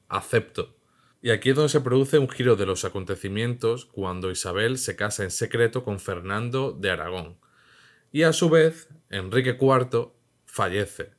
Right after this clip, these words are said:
Y las malas lenguas dicen que, que fallece a causa de los medicamentos que se tomaba por la, por la impotencia. Porque como lo llamaban el impotente, porque no podía tener relaciones sexuales,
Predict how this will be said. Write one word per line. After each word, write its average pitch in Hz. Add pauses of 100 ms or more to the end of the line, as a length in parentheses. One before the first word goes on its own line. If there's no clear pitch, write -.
(800)
Y 175
las -
malas 123
lenguas 120
dicen 117
que, 87
que 98
fallece 110
a 104
causa 117
de 95
los 92
medicamentos 101
que 113
se 101
tomaba 107 (160)
por 90
la, 85
por 95
la 95
impotencia. 92 (120)
Porque 87
como 87
lo 87
llamaban 90
el 110
impotente, 120
porque 90
no 87
podía 92
tener 101
relaciones 92
sexuales, 123